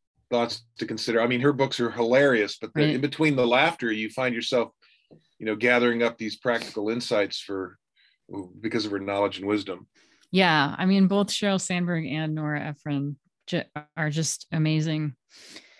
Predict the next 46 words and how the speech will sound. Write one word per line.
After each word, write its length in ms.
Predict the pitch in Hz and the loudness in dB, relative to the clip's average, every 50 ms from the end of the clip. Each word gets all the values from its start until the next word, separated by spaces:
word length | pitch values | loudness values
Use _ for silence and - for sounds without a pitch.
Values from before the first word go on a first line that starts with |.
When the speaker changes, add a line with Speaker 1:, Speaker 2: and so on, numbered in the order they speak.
| _ _ _ _ _ _ _ _ _ | _ _ _ _ _ _ _ _ _
Speaker 2:
amazing, 800 | - 190 208 214 220 214 202 214 202 196 190 190 185 180 147 - _ _ - | 0 2 4 6 6 6 6 6 6 6 6 6 4 2 2 -2 _ _ -8
uh, 420 | - 165 165 160 156 156 156 143 - _ - | -6 -4 -2 -2 -2 -4 -4 -6 -8 _ -12
wise, 480 | 165 165 165 160 156 156 160 160 151 | -8 -4 -2 0 2 2 0 0 -2
brilliant 420 | 139 - 156 156 156 156 160 - - | -4 -4 -4 -2 0 0 0 -2 -2
women. 480 | 156 156 156 160 160 156 156 156 147 - _ _ - | -2 -2 -2 -2 -2 -2 -2 -4 -4 -8 _ _ -10
And 140 | - 165 165 | -6 -4 -2
we 80 | 170 170 | -2 0
lost 360 | 170 170 170 170 165 - - | 2 2 2 2 0 -2 -6
Nora 340 | 175 165 165 165 165 160 156 | -6 -6 -4 -4 -4 -4 -4
Ephron 580 | 165 160 - - 160 156 151 156 143 131 147 - - | -4 -6 -6 -6 -6 -4 -4 -6 -6 -10 -14 -18 -14
too 180 | - - 175 160 | -6 -4 -4 -4
soon. 540 | - - - 160 160 156 151 156 156 135 _ _ _ - | -4 -6 -6 -4 -4 -4 -4 -4 -6 -8 _ _ _ -12
I 40 | 147 | -8
mean, 140 | 156 151 131 | -2 2 4
Speaker 1:
Oh, 260 | 139 139 131 120 - - - - - - | 6 6 6 6 2 -2 -10 -12 -12 -8
Speaker 2:
she 200 | - 175 165 160 | -4 -2 0 4
Speaker 1:
I 80 | 156 160 | 4 6
Speaker 2:
was 60 | 160 | 6
Speaker 1:
watched 220 | 180 180 180 175 - | 6 6 4 2 0
Speaker 2:
just 120 | - - | -4 0
Speaker 1:
Sleepless 420 | - 180 185 180 165 175 165 156 | 4 4 4 4 2 0 -2 0
in 80 | 165 156 | -2 -2
Seattle 400 | 147 - 151 143 147 151 147 147 | -2 -2 0 2 4 4 4 2
the 120 | 135 131 127 | 2 2 2
other 160 | 123 120 120 | 2 2 0
night 300 | 113 110 110 110 107 - | -2 -2 -4 -4 -4 -6
for 120 | - 117 | -8 -8
the 220 | 107 107 107 104 - - | -4 -2 -2 -2 0 0
umpteenth 500 | 127 120 120 - - 123 120 113 - - | -2 -2 -2 -4 -6 -6 -6 -6 -6 -6
time, 320 | - 120 113 101 95 98 | -4 -2 -2 -2 -2 -4
and 100 | 113 117 | -6 -8
it's 100 | 127 143 156 | -6 -2 0
Speaker 2:
Yeah. 80 | 160 | 4
Speaker 1:
probably 260 | 170 202 220 214 190 170 | 4 6 6 6 6 6
my 140 | 156 143 | 6 4
favorite 420 | 131 - 151 147 143 131 127 113 - | 4 4 2 2 2 2 0 -4 -6
comedy, 420 | - 123 123 123 117 107 104 110 - _ _ _ - - - - | -4 -2 -2 0 -2 -2 -6 -8 -16 _ _ _ -20 -18 -6 0
not 160 | - 160 175 | 2 4 4
just 180 | 190 185 - 190 | 4 4 2 2
Speaker 2:
Mm-hmm. 20 | 185 | 0
Speaker 1:
because 280 | 143 131 151 139 123 | 0 0 0 0 0
it 40 | 131 | 0
was 140 | 120 120 - | -4 -4 -4
filmed 260 | - 131 123 123 117 | -4 -2 -2 0 0
in 80 | 113 104 | -2 -2
Seattle, 520 | - - 113 110 113 120 120 110 101 - | -4 -2 0 2 4 4 4 2 0 -4